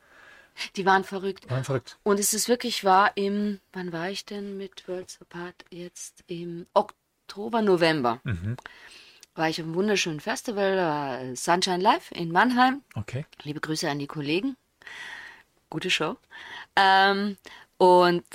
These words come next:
Speaker 1: es war erstaunlich, ich bin dann ins Hotel. Ich geh, bleib meistens nicht bis ganz zum Schluss und treffe mich nur mit Kollegen in der Hotelbar. Das ist dann immer ganz entspannt, kann man so ein bisschen runterkommen.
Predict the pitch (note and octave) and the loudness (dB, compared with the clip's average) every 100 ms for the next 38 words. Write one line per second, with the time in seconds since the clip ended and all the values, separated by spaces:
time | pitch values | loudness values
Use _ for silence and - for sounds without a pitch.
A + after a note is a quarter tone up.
0 | - E3+ - D#3+ D#3 - F3 F#3 F3 - | -4 0 4 4 4 4 2 2 -2 -6
1 | - E3 D#3+ D#3 D3 C3+ D3 C#3+ C#3+ - | -4 -4 -2 -4 -6 -6 -8 -8 -10 -4
2 | F#3 G#3+ F#3 - D3+ D3 D3+ - E3+ E3 | -2 -2 -6 -8 -8 -8 -10 0 0 2
3 | D#3 - E3 E3+ - D#3+ - D#3+ D3 - | -2 -2 -10 -10 -10 -10 -6 -6 -6 -8
4 | F3 - C4 - G3+ - E3+ E3+ D#3 D#3+ | -6 0 0 0 -6 -8 -10 -10 -12 -12
5 | C#3+ C#3+ - D3 D3 C#3+ C3 B2+ C3 - | -12 -12 -14 -12 -12 -10 -12 -12 -14 -12
6 | F#3+ F3+ E3+ D#3 - - C#3+ C#3+ C#3 C3+ | -12 -12 -14 -16 -20 -20 -18 -18 -12 -12
7 | D3 - - - E3+ A3+ - E3 D3+ C#3+ | -12 -8 -8 -2 -2 -2 -8 -14 -14 -16
8 | C#3 - D3+ G3 B3+ B3 B3+ B3 | -14 -14 -8 -8 -6 -6 -2 -2